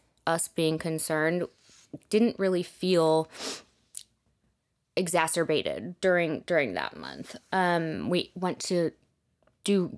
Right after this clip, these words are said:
wedding registry stuff, Crate and Barrel, and that was exciting. I mean, that is a very exciting thing to do. We're picking out stuff for our future home.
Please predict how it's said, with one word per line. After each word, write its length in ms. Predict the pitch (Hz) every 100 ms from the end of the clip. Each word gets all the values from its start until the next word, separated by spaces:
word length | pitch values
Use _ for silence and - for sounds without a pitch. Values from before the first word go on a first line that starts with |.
| -
wedding 280 | 175 170 170
registry 540 | 160 151 151 - - -
stuff, 640 | - - - - - -
Crate 220 | - 160 160
and 100 | 151
Barrel, 580 | 147 143 143 139 143 - - - -
and 100 | 196
that 80 |
was 100 | 233
exciting. 480 | 208 - 190 170 139
I 40 | 160
mean, 120 | 160
that 160 | 175
is 160 | 175 165 -
a 40 |
very 280 | 160 160 156
exciting 400 | - 160 151 147
thing 200 | 156 147
to 100 | 156
do. 200 | 156 156
We're 140 | 139
picking 400 | - 175 - 170
out 320 | 156 151 -
stuff 300 | - - 151
for 420 | - 156 151 147 147 - - - 175
our 140 | 165
future 500 | - 170 151 160 151
home. 560 | 147 147 147 143 160